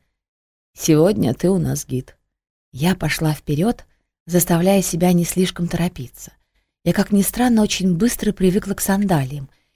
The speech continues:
В них я будто скользила на роликах, они давали мне ощущение твердой почвы под ногами.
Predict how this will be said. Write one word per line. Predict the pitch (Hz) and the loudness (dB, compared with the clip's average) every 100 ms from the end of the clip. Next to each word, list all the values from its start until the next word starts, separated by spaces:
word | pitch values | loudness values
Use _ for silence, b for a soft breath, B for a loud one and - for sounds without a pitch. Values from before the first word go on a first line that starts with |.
| _ | _
В | - | 0
них | 196 180 | 2 2
я | 175 | 0
будто | 156 160 160 | 0 -2 -4
скользила | - 165 165 170 175 143 | -2 0 0 2 2 2
на | 151 | 0
роликах, | 180 165 - 139 - | 0 -2 -4 -8 -2
они | 147 | 0
давали | 151 156 160 | 2 2 2
мне | 156 156 | 2 0
ощущение | 147 165 - 160 156 | 0 -2 -2 -2 -2
твердой | 156 156 143 143 | 0 -2 0 -2
почвы | 185 180 - 139 | -2 -2 -2 -6
под | 143 | -4
ногами. | 139 139 131 135 | -4 -4 -6 -10